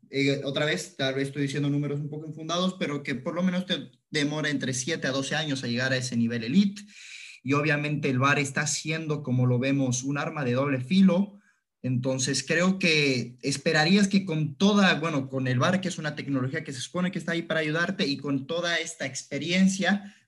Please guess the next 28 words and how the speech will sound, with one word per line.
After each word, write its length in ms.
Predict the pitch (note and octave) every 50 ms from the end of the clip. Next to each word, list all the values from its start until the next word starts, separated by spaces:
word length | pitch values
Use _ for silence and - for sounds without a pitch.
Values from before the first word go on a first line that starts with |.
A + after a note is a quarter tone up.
| _ _
de 200 | - G3+ G3+ G3+
que 100 | G3+ G3
el 140 | G3 G3
nivel 320 | F#3+ F#3 E3+ F3 A3 C4 C#4
europeo 600 | B3+ A3+ G3+ F#3 D3+ C#3+ - - G#3 A3+ A3+ G#3+
de 80 | F#3 E3+
arbitraje 680 | D#3 C#3+ C#3+ C#3+ C#3+ - F3 E3+ F#3 F#3+ - G3+ F#3+ F#3+
sería, 640 | F#3+ - D#3+ C#3+ D#3 E3+ F3 F3 E3 C#3+ C3 - _ _ _ _ _ -
y 140 | - F3+ F3+
obviamente, 560 | G3 G#3+ G#3+ G#3+ G3+ F3+ F3 F3 D#3+ F3 D3+
bueno, 240 | D#3 D#3+ D3+ C3+ C3
si 100 | - C3
nos 120 | B2 A#2+
ponemos 360 | - C3+ C3+ D3+ D#3 D#3 -
a 100 | D#3+ D3
comparar, 460 | - D3 C#3 B2+ C#3 B2+ C3+ D3 D#3 - -
es 200 | B2+ C#3 C3+ -
el 120 | C3+ B2+
mejor, 400 | C3 B2+ B2 B2 C3+ C3+ - -
pero 380 | - C#3 A#2 A#2 A2 - - _ _ _ _
está 260 | B2+ B2+ - F#3 G#3
siendo 320 | G3+ - - E3 D#3 D3 C3
muy 220 | A#2+ A#2 A2+ A2
pobre, 360 | - - D3 F#3+ G3+ G3+ D#3+
¿no? 120 | C#3 C3 C3
Entonces, 260 | C#3 C3+ C#3+ C3+ -
creo 220 | E3+ D#3+ F#3 F#3
que 260 | F#3+ E3+ D3+ - -